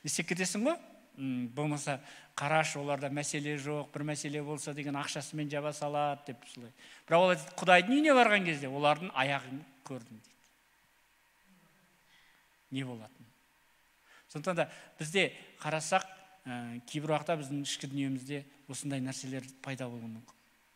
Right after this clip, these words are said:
И Жақыптың хаты айтады, "Егер іш жүректерінде қызғаныш, талас, тартыс болатын болса,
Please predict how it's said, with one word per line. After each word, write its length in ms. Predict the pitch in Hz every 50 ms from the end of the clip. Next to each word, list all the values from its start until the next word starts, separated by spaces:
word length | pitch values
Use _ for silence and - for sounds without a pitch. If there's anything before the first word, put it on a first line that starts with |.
| _ _ _ _ _ - _ - _ -
И 160 | 143 139 135 135 - - - - - - _ -
Жақыптың 440 | - 151 - - - - - 180 170
хаты 200 | - 160 156 160
айтады, 240 | 147 131 151 135 - - - - - - - - _ _ _ -
"Егер 320 | 147 135 156 202 208 202 208 -
іш 220 | - - - - - - -
жүректерінде 800 | 156 160 160 160 - 170 165 156 165 165 160 175 165 131 - - - - - - _ _ - -
қызғаныш, 760 | 160 143 143 147 170 170 170 170 170 160 - - - - - - - - _ _ _ -
талас, 400 | - 170 175 180 180 175 - -
тартыс 540 | - 170 165 156 - - - 165 - - -
болатын 380 | 165 147 147 151 - - 147 143
болса, 400 | 143 139 135 - - 247 240